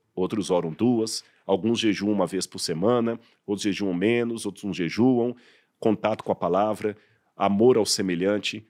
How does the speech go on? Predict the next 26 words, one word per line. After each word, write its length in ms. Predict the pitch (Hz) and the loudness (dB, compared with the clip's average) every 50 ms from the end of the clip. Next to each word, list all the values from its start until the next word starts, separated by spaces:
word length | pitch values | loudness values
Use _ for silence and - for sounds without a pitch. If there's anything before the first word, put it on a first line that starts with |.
| _ _ | _ _
amar 320 | - 95 95 104 113 113 | -4 0 2 2 2 2
a 40 | 110 | 2
Deus 180 | 104 107 95 - | 0 0 -2 -2
sobre 160 | 104 92 - | -6 -6 -6
todas 160 | 104 90 95 | -6 -6 -4
as 100 | 92 - | -6 -6
coisas, 240 | - - 107 101 95 | -2 -2 -2 -2 0
ao 80 | 98 87 | -4 -4
próximo 340 | - - 104 104 - - 92 | -2 -4 -4 -4 -4 -8 -10
como 180 | - 101 90 90 | -8 -6 -4 -4
a 20 | |
mim 60 | 90 | -4
mesmo. 340 | 87 90 101 107 101 113 - _ - | -2 0 0 0 -2 -4 -8 _ -4
E 80 | 113 | -2
nessa 520 | 113 107 104 107 127 170 185 - - 170 139 | -2 0 2 2 2 0 0 -2 -2 0 2
hora, 360 | 107 98 92 82 80 76 - _ | 4 4 2 2 0 -6 -10 _
eu 120 | - 98 95 | -6 -6 -4
garanto 420 | 98 120 113 104 101 107 113 - | -4 -4 -4 -2 -2 -4 -4 -4
pra 100 | - 117 | -8 -10
vocês, 500 | 113 120 120 - - - 71 69 - - - _ _ _ _ _ _ _ | -10 -8 -8 -8 -8 -8 -8 -10 -10 -12 -14 _ _ _ _ _ _ _
vai 120 | - - - | 0 0 2
vir 100 | 110 123 | 2 2
uma 160 | 127 127 117 | 2 0 -2
força 380 | - - - - - - - - | -4 -6 -6 -6 -6 -6 -8 -10
tão 240 | - - 131 139 123 | -4 -2 -2 0 0
grande, 500 | 98 104 110 117 110 90 - - - | 2 2 2 2 2 -2 -6 -12 -14